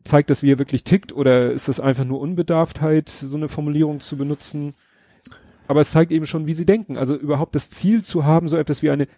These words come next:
finale Lösung für die Flüchtlingsfrage. Ja, was ist denn, was soll, wie soll die denn aussehen?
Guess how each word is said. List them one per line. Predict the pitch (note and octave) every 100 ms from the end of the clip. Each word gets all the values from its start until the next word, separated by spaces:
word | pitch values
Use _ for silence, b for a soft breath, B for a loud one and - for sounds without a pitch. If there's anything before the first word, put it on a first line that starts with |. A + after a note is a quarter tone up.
| b
finale | - C#3+ D3 F3
Lösung | D#3 D#3+ D#3+ D3+
für | D3
die |
Flüchtlingsfrage. | C#3+ G3 - A#2+ - G#2 G2 A#2
Ja, | C#3+ C#3+
was | -
ist | E3 -
denn, | D3+ D3 C#3+ B2
was | C#3
soll, | - D3+ C3
wie | D3
soll | D3+ D#3+
die | C#3+
denn | D3
aussehen? | D#3 - G2+ G2